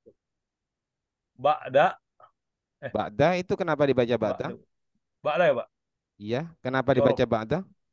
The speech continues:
Speaker 1: Zorof, zorof, zorof zaman.
Speaker 2: Zorof zaman, oke. Zorof zaman itu hukumnya bagaimana, Pak, cara bacanya?
Speaker 1: Nasob.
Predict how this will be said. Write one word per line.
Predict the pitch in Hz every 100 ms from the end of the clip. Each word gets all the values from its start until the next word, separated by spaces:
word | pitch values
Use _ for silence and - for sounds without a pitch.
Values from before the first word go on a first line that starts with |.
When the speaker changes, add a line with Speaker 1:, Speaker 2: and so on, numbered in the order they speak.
| _ _ _ _ _ _ _ _ _ _ - - _ _ _ -
Speaker 1:
Zorof, | 113 120 113 _ _ - 113
zorof, | 113 113 113 _ _ -
zorof | 120 123 104
zaman. | 123 143 117 95 _ _ _ _ _ _ _ _ -
Speaker 2:
Zorof | 117 113 113 104
zaman, | 117 117 107 120 120 101 98
oke. | 92 95 90 90
Zorof | 107 135 131 156
zaman | 156 165 165 165
itu | 180 196 170
hukumnya | 156 165 175 202 190 147
bagaimana, | 131 135 147 110
Pak, | 101 113
cara | 110 107
bacanya? | 104 104 95 92 _ _ _ _ _ _ _ _ _ _ _ _ _ _ _ _ _ _ _ _ _ _ _ _ _ _ _ _ _ _ _ _ -
Speaker 1:
Nasob. | 143 170 -